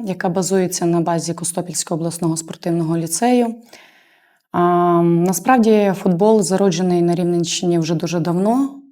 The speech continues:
І, е, п'ятнадцять років в вищій лізі грала команда "Родина",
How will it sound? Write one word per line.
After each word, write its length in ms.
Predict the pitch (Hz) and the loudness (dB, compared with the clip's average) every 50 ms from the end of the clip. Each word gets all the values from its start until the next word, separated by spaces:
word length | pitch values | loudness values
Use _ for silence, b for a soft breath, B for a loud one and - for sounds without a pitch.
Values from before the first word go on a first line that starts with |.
| _ _ - | _ _ -8
І, 80 | 175 | -4
е, 540 | 170 170 165 160 160 160 156 156 156 156 156 151 156 | -4 -2 -2 0 -2 -2 -2 -2 -4 -6 -8 -10 -10
п'ятнадцять 400 | 165 165 202 202 202 202 - - | -8 -4 -2 0 0 0 -2 -2
років 280 | - 190 185 185 196 170 | -2 -4 -4 -4 -6 -4
в 20 | |
вищій 300 | 165 180 170 - - 180 | -4 -2 -4 -4 -4 -2
лізі 220 | 170 180 180 175 165 | -2 -2 -2 -4 -4
грала 320 | 147 156 165 165 165 165 | -6 -4 -4 -4 -4 -4
команда 440 | 165 - 170 165 170 160 160 160 156 | -4 -2 -2 0 0 0 0 -2 -2
"Родина", 480 | 165 156 156 202 233 233 226 220 208 | -2 0 0 2 2 2 0 -2 -4